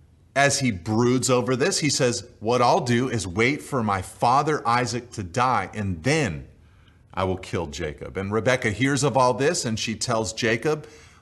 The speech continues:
"Look, I fear for your life. You need to flee to my brother Laban." Remember him from the earlier episode when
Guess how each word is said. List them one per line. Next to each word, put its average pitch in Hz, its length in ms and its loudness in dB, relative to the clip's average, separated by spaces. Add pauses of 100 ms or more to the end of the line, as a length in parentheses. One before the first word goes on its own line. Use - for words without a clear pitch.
(120)
"Look, 110 160 -2
I 107 120 2
fear 120 280 0
for 107 160 -6
your 95 200 0
life. 135 340 0
You 151 140 0
need 147 220 -2
to 95 280 -2 (220)
flee 147 880 -2 (380)
to 117 180 0
my 104 180 2
brother 123 400 2
Laban." 110 540 2
Remember 107 380 0
him 120 380 -2 (380)
from 90 160 -6
the 87 180 -4
earlier 123 440 2
episode 120 520 0
when 90 220 -4